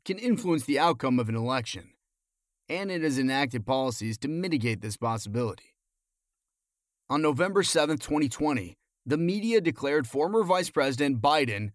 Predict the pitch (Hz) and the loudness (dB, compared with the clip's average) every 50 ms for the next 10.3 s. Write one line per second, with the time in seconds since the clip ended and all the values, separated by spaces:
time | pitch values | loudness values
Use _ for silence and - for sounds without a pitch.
0 | _ - 123 143 147 147 147 175 185 165 147 127 127 120 123 113 - 135 127 120 | _ -4 0 0 0 2 0 0 0 2 2 0 0 0 -2 -2 0 0 0 0
1 | 110 139 139 127 113 - 123 113 113 110 113 113 113 104 - - 98 - - _ | 0 0 -2 -2 0 -2 -2 -2 -2 -2 -2 -2 -2 -2 -4 -8 -10 -10 -14 _
2 | _ _ _ _ _ _ _ _ _ _ _ _ _ _ _ _ _ _ _ _ | _ _ _ _ _ _ _ _ _ _ _ _ _ _ _ _ _ _ _ _
3 | - - 120 127 127 139 139 143 123 127 139 143 143 151 170 170 160 - - 131 | -6 -4 -2 0 0 0 0 0 0 -2 -2 -2 0 0 0 0 0 -2 -2 0
4 | 127 123 123 120 110 135 139 135 131 135 127 135 151 156 143 120 113 104 - _ | 0 2 2 0 0 0 0 0 0 2 2 2 2 2 2 0 -2 -4 -8 _
5 | _ _ _ _ _ - - 127 120 - 185 196 202 220 214 151 117 143 135 160 | _ _ _ _ _ -10 -8 -4 -2 0 0 0 0 0 -2 0 0 0 0 2
6 | 190 214 214 165 127 143 131 131 135 139 - - 139 143 147 127 151 156 151 151 | 2 2 2 2 2 2 2 4 2 0 0 0 0 0 0 0 2 2 2 4
7 | 151 143 113 123 117 110 117 127 151 180 180 185 185 185 165 127 139 135 123 - | 2 2 0 -2 -4 0 2 2 2 2 2 0 0 0 0 2 0 0 0 -2
8 | 156 143 123 120 117 113 110 123 123 113 - - 175 170 - 175 139 - - 131 | -2 -2 0 0 -2 -2 -2 -2 -4 -4 -4 -6 -6 -4 -4 -4 -6 -4 -6 -4
9 | 131 139 143 135 131 135 117 120 117 117 120 131 131 - - 147 143 123 - - | -2 0 0 0 0 -2 -2 -2 -2 -2 -2 -4 -4 -4 -2 -2 -2 -2 -2 -4
10 | 123 113 107 - - - | -2 -2 -2 -4 -8 -20